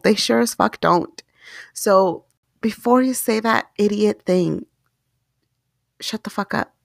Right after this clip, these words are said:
Think about it. My mantra, I swear, my mantra is put yourself in their shoes before you make a decision, before you say something. I try my hardest to do that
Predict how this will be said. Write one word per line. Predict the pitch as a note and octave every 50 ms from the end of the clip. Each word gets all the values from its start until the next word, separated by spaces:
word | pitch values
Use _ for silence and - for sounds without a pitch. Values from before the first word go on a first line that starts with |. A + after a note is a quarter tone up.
| _ _ _ _ _ -
Think | F3+ F3+ G3
about | F#3+ - F3 - - -
it. | - - _ _ _ - - - - - - - - - - _ _ _ _ _ _ _ _ _ _ _ _ _ _ _ -
My | G3+ G3+ F#3+
mantra, | F#3 E3+ E3 F3 F#3 G#3 G3+ - - D#3 D#3 D3+ C#3 D#3 - - - -
I | E3 D#3 D3+ D#3+
swear, | D#3 - - - E3+ E3 D#3+ D3+
my | D3 D3 C#3+
mantra | D3+ D3 D#3 F#3 F#3+ - G3 E3 -
is | - - D3 D3 C#3+ C#3 D#3 - - - - - - _ _ _ _ _
put | - - A#3 -
yourself | B3+ B3 A#3 - - - - -
in | F3
their | E3+ D#3+ D#3
shoes | - - D3 D3 D3
before | - C#3 - - D3+ D3 D3+
you | D3+ D3+
make | D3 C#3 C#3 -
a | -
decision, | - - - F#3 F#3 F3+ F#3+ F#3 F#3
before | D#3+ D3+ C#3 - C#3+ C#3+
you | C#3+ C#3
say | - D#3 C#3+
something. | - - - - - - - - - _ _ _ _ _ - - - - - - - - _ -
I | D#3
try | D#3 - E3 D3
my | D3+ D3+
hardest | G#3 G#3 - - F3+ F#3 G3 - - - - -
to | D3+
do | - D3+ C3 B2+
that | C3 B2 C3 B2+ - - -